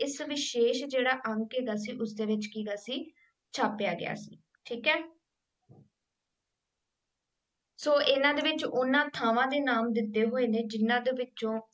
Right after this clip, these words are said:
ਜਾਂ ਜਿੱਥੋਂ ਇਹ ਕਿਤਾਬਾਂ ਦੇ ਨਾਮ ਇਕੱਠੇ ਕੀਤੇ ਗਏ ਸੀ, ਚਾਹੇ ਉਹ ਕਿਸੇ ਕੋਲ ਪਰਸਨਲ ਲਾਇਬ੍ਰੇਰੀਆਂ ਦੇ ਵਿੱਚ ਪਏ ਸੀ ਜਾਂ ਫਿਰ ਤੁਸੀਂ ਕਹਿ ਸਕਦੇ ਹੋ ਕਈਆਂ ਨੇ ਇੱਕ ਲਾਇਬ੍ਰੇਰੀਆਂ ਜਿਹੜੀਆਂ ਵੱਡੀਆਂ ਵੱਡੀਆਂ ਨੇ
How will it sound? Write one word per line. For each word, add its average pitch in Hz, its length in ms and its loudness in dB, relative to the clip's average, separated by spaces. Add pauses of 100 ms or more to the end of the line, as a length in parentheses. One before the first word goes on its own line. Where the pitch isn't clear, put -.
(120)
ਜਾਂ 226 140 -2
ਜਿੱਥੋਂ 233 360 0
ਇਹ 262 80 4
ਕਿਤਾਬਾਂ 214 520 -2
ਦੇ 226 140 -2
ਨਾਮ 214 380 0
ਇਕੱਠੇ 220 480 -4
ਕੀਤੇ 208 300 -6
ਗਏ 208 200 -2
ਸੀ, 208 360 -10
ਚਾਹੇ 220 380 2
ਉਹ 247 100 0
ਕਿਸੇ 226 260 -4
ਕੋਲ 233 240 -2
ਪਰਸਨਲ 220 460 -2
ਲਾਇਬ੍ਰੇਰੀਆਂ 208 680 -2
ਦੇ 240 120 2
ਵਿੱਚ 247 220 0
ਪਏ 220 260 -4
ਸੀ 262 280 -8 (420)
ਜਾਂ 233 180 4
ਫਿਰ 269 160 0
ਤੁਸੀਂ 254 320 -6
ਕਹਿ 226 180 2
ਸਕਦੇ 220 300 -4
ਹੋ 233 80 2
ਕਈਆਂ 220 340 -2
ਨੇ 220 120 -2
ਇੱਕ 220 280 -6 (240)
ਲਾਇਬ੍ਰੇਰੀਆਂ 220 680 2
ਜਿਹੜੀਆਂ 220 320 -2
ਵੱਡੀਆਂ 208 300 -4
ਵੱਡੀਆਂ 214 320 2
ਨੇ 214 120 4